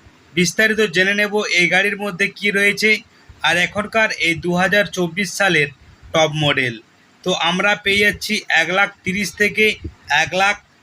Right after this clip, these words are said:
সাঁইত্রিশ হাজারের মধ্যে আমরা পেয়ে যাব আজকের এই অ্যারো ম্যাক্স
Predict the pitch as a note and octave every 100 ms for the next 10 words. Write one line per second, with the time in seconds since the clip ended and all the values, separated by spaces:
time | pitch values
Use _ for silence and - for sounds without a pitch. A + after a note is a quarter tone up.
0 | - - E3+ E3+ E3+ G#3+ G3+ - F3 F3
1 | F#3+ G3 G3 F3+ G3+ F3 D#3+ E3+ F#3 -
2 | F#3 G3 G3 E3+ D#3 D#3 - G3+ F#3 F3
3 | E3 D3 D3+ F3 F3+ F#3 F3+